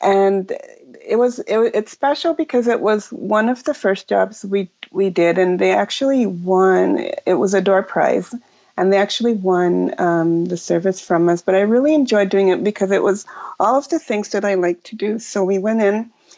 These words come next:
and, um, we organized the office, put in a filing system, so s-, uh, set it up in a way that would help them j-, just grab things easily.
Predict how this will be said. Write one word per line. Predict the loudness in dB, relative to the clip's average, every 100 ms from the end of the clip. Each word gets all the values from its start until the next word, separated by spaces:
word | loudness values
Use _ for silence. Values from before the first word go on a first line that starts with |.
| _ _ -2
and, | 2 4 4 2 -2 -4
um, | 0 0 -2 -4
we | -4 -2 -2
organized | -2 0 0 2 2 0 -2
the | -2
office, | 0 0 0 -2 -2 -6 -20 _
put | -2 2
in | 2 2 -2 -6 _ _ _ -10 -2
a | 0 0
filing | 0 0 2 2 0
system, | -2 -4 -2 0 0 -4 -10 -20 -20 -20
so | -4 0 0
s-, | -2 -10
uh, | -6 -2 -2
set | -2 0 2
it | 2
up | 0 -2 -6
in | 0 2 2 2 0 -4 -8 _ -6
a | -4
way | 0 2 4 2
that | 2 0 0 -6 -20 _ _ _ _ -20 -20 _ _ 0
would | 2 2
help | 0 -2 -2 -2
them | 0 -2 -4
j-, | -14 -16 -12 -12 -6
just | -8 -4
grab | 0 0 -2
things | 0 0 0 -2
easily. | 0 0 0 0 -2